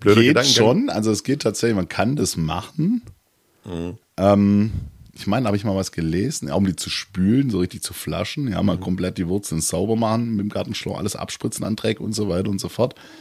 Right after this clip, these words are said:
Speaker 2: Wird wahrscheinlich schon gehen, aber ich, ich stress natürlich meine Pflanze extrem mit dem
Speaker 1: Ja.
Speaker 2: Scheiß. Ja. Und ist meine Pflanze wieder gestresst, ist sie wieder anfälliger für Pilzinfektionen und
Speaker 1: Hm.
Speaker 2: so weiter.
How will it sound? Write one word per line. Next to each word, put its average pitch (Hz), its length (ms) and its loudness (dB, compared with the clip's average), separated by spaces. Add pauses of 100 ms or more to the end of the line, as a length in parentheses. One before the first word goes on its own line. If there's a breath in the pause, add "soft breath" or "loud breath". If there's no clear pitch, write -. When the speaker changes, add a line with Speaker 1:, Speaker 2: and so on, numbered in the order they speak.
(680 loud breath)
Speaker 2:
Wird 110 180 4
wahrscheinlich 107 320 4
schon 92 160 0
gehen, 113 240 6
aber 82 220 0
ich, - 180 -12
ich - 240 -10
stress - 300 -8
natürlich - 180 -12
meine 64 160 -10
Pflanze 90 320 -4
extrem 87 400 -2 (160)
mit - 160 -12
dem - 80 -6
Speaker 1:
Ja. 80 120 -4
Speaker 2:
Scheiß. 73 260 -6 (160)
Ja. 90 180 0 (400 loud breath)
Und - 60 -8
ist - 80 -4
meine 82 160 -2
Pflanze 78 260 -6
wieder 73 140 -8
gestresst, 123 480 2
ist - 120 -8
sie - 100 -14
wieder - 180 -14
anfälliger 73 480 -8
für 131 180 -2
Pilzinfektionen 127 1040 0
und 104 80 2
Speaker 1:
Hm. 143 60 0
Speaker 2:
so 151 140 -4
weiter. 104 220 2